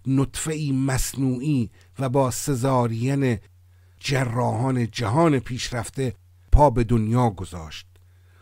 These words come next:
نوزاد ناقص الخلقه‌ای که در هیچ لحظه‌ای از حیات خیش بدون تغذیه مصنوعی قادر به حیات نبود،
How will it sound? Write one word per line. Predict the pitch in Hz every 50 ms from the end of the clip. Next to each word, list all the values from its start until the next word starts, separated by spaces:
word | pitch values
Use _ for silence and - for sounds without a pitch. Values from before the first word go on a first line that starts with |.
| _ - -
نوزاد | 120 127 135 127 123 117 110 110 135 139 143 135 123 117 131
ناقص | 123 123 127 127 127 123 120 - - - - 131
الخلقه‌ای | 113 - - - - 135 120 117 - - 151 151 135 117 104 92 - - _ _ _ _ - _ _ _ _ _ -
که | -
در | 127 120 147 139 131 -
هیچ | - - 208 233 214 - - - - 131
لحظه‌ای | 139 139 104 90 135 139 127 165 160 147 131 127 -
از | - 139 113 -
حیات | - 131 135 139 151 170 185 175 - 143
خیش | 117 - - 123 104 92 - - - - - - - _ _ _ _ _ _ _ _ _ - - 131 165
بدون | 262 262 214 220 190 165 147 139
تغذیه | 127 127 131 139 120 101 110 113 123 135 147 151 143 135
مصنوعی | 127 123 127 135 135 135 - - - 135 123 120 135 151
قادر | 127 - - 139 127 120 107 139 135 131 117
به | 104 117 110
حیات | 92 - 117 117 113 117 123 127 127 123 - - 110
نبود، | 113 120 131 123 110 98 101 92 87